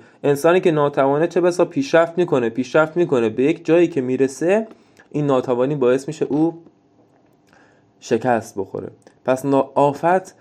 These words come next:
حواسمون باشه به مانع ترجمه نکنیم. این تعبیر امام علیه السلام خیلی زیباست. یه مثال دیگه براتون بزنم. امیرالمومنین علیه الصلاة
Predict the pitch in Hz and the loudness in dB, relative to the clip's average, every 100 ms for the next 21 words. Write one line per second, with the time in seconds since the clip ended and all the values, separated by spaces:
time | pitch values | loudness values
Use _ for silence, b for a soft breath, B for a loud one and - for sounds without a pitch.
0 | b b 131 139 147 156 160 160 135 123 | b b 0 0 -2 -4 -4 -4 -4 -4
1 | 120 120 120 156 156 135 113 127 139 160 | -2 -2 -2 -6 -6 -4 -4 -6 -4 -6
2 | 165 98 90 - 143 127 107 113 147 135 | -6 -10 -10 -10 -8 -2 -2 0 -2 -2
3 | 120 110 107 - 131 147 151 127 110 - | -2 -2 -2 -6 -6 -4 -4 -4 -6 -6
4 | 101 - b b b b b 156 175 170 | -8 -12 b b b b b 0 0 2
5 | 185 160 170 170 165 143 123 120 113 131 | 2 2 2 2 0 -4 -2 -4 -2 -2
6 | 147 165 143 127 151 135 123 120 127 | 2 0 0 -2 -4 -2 -4 -2 -2